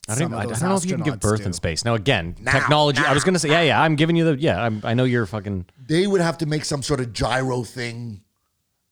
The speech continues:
Speaker 3: that is in space that, uh,
Speaker 1: Well, if you
Speaker 3: mimics
Speaker 1: just, you just need the
Speaker 3: gravity. Well, I,
Speaker 1: a
Speaker 3: we're making this
Speaker 1: centrifuge,
Speaker 3: shit up
Speaker 1: yeah.
Speaker 3: so that you could be in space and your body doesn't disintegrate.
Speaker 1: But Kamar, as far as I knew, the space hotel was gonna be a centrifugal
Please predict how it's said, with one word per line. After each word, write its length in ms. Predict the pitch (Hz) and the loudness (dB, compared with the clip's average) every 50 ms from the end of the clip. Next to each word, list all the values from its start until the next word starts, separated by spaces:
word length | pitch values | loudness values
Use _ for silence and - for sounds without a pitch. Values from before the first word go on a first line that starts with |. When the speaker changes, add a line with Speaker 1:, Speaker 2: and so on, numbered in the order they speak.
| _ - | _ -8
Speaker 3:
that 240 | 127 110 107 _ _ - | -8 -8 -8 _ _ -14
is 160 | 127 113 101 | -12 -12 -10
in 80 | 113 107 | -10 -10
space 340 | - - - 131 123 - | -10 -6 -6 -6 -4 -4
that, 140 | - 110 113 | -6 -8 -10
uh, 600 | - _ _ _ _ _ - - - _ _ - - 131 127 | -12 _ _ _ _ _ -20 -20 -20 _ _ -12 -10 -6 -2
Speaker 1:
Well, 180 | 135 147 135 117 | 2 4 4 4
if 100 | 120 113 | 4 2
you 60 | 131 | 0
Speaker 3:
mimics 40 | 131 | 0
Speaker 1:
just, 200 | 131 165 - - | 0 0 0 0
you 80 | 175 170 | -2 0
just 180 | 185 180 - | 0 0 0
need 140 | 180 185 165 | 0 0 4
the 200 | 156 151 143 131 | 4 6 6 6
Speaker 3:
gravity. 440 | 123 123 135 139 143 131 135 123 127 | 6 6 4 2 0 -2 -2 -4 -4
Well, 220 | 156 190 - - - - - | -6 -6 -6 -8 -8 -10 -10
I, 100 | - - | -12 -8
Speaker 1:
a 40 | - - | -4 0
Speaker 3:
we're 40 | 127 | 0
making 40 | 127 | 2
this 80 | 123 - | 4 4
Speaker 1:
centrifuge, 720 | 151 151 147 175 - 147 143 160 147 135 135 135 135 131 | 4 4 2 2 2 2 2 2 4 4 4 4 4 4
Speaker 3:
shit 180 | 123 170 143 - | 2 -2 -4 -4
up 80 | - 135 | -4 -2
Speaker 1:
yeah. 320 | 139 135 98 85 107 120 - - _ | 0 0 0 0 -2 -6 -10 -14 _
Speaker 3:
so 180 | - - - 151 | -8 -4 -2 -2
that 140 | 135 143 147 | -2 -2 -4
you 80 | 143 120 | -4 -4
could 140 | 135 135 | -4 -4
be 120 | 110 135 131 | -4 -2 -4
in 80 | 131 | -4
space 260 | 117 - 135 131 117 - | -4 -4 -4 -4 -4 -4
and 240 | - 117 120 117 110 | -4 -4 -4 -4 -6
your 80 | 120 113 | -6 -4
body 280 | 90 123 110 113 117 | -2 0 0 0 0
doesn't 320 | 110 110 107 101 110 107 104 | -2 -4 -4 -6 -6 -10 -10
disintegrate. 600 | 101 110 - - 143 117 110 90 92 82 78 - | -10 -8 -6 -4 -4 -4 -6 -6 -8 -8 -6 -4
Speaker 1:
But 120 | - 117 - | -4 -2 0
Kamar, 200 | - 147 151 147 | 2 2 2 2
as 100 | 131 - | 2 2
far 140 | - 160 | 0 0
as 100 | 165 151 135 | 0 0 0
I 80 | 135 | 0
knew, 340 | 123 117 117 127 131 120 113 | 2 2 4 4 4 4 2
the 120 | 98 107 101 | 2 0 -2
space 340 | - - - 123 127 110 | -2 0 -2 -2 0 0
hotel 420 | - 120 104 - - 117 113 110 101 | 0 -2 0 0 2 2 4 2 2
was 140 | 90 98 87 | 0 -2 -2
gonna 200 | 85 101 113 110 | 0 0 0 2
be 120 | 104 107 101 | 2 2 2
a 60 | 98 | 2
centrifugal 1120 | - - - 113 107 98 - 113 98 - - 101 101 104 92 87 98 92 87 87 87 - | 2 2 2 2 0 0 0 -2 -4 -2 -2 -2 0 0 0 0 0 0 0 -2 -6 -8